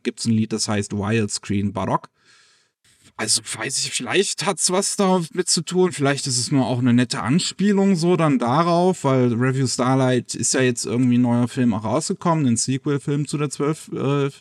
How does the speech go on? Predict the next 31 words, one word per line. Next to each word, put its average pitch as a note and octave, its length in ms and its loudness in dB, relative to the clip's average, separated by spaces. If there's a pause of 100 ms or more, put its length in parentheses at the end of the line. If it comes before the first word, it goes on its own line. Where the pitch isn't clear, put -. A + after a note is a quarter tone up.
(100)
teil-, B2+ 460 -4
teiligen D3+ 380 -2
Serie. D#3 540 -2 (640)
Ähm, C3 1200 4 (800)
ich - 220 -6
bin G3+ 160 2
mal, B3+ 200 2 (800)
ich, - 300 -8
ich C3 120 -2
bin F#3+ 200 2
definitiv G#3+ 640 2
interessiert C3+ 600 0
so, G2 240 -2
also F#2+ 260 -6
so A2 240 0
ist C#3 140 -2
jetzt C3 220 -2
nicht, B2 360 0 (540)
ich - 180 -10
mag B2 280 0
ja C#3 100 2
Review B2 380 2
Starlight A#2+ 480 0
wirklich A#2+ 320 -2
sehr, B2 260 0
sehr A#2+ 200 2
gern. A2 280 2
Ich G#2+ 140 -2
find, A2 220 2
der G#2+ 140 0
ist - 240 -6